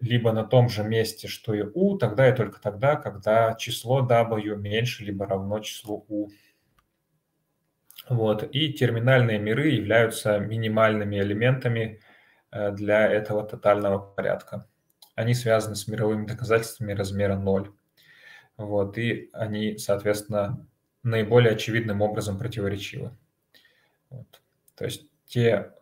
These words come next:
э, миним-, ну, если некоторое мировое доказательство имеет размер ноль, то, значит, это мировое доказательство для возможного мира, который тривиально противоречив.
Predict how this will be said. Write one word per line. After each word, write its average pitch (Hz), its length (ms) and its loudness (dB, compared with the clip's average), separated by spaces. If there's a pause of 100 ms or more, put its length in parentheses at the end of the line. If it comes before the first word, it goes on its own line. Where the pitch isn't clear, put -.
(140)
э, 107 580 -4 (1300)
миним-, 117 400 2
ну, 110 420 2 (1600)
если 120 500 2
некоторое 117 380 0
мировое 113 360 4
доказательство 113 560 -2
имеет 107 200 -4
размер 107 320 -2
ноль, 127 300 2
то, 107 560 0
значит, - 640 -8
это 117 560 -6 (1800)
мировое 113 400 4
доказательство 107 580 -2
для 101 640 0 (1400)
возможного 110 640 2
мира, 123 260 2
который 110 400 0
тривиально 101 500 2
противоречив. - 760 -14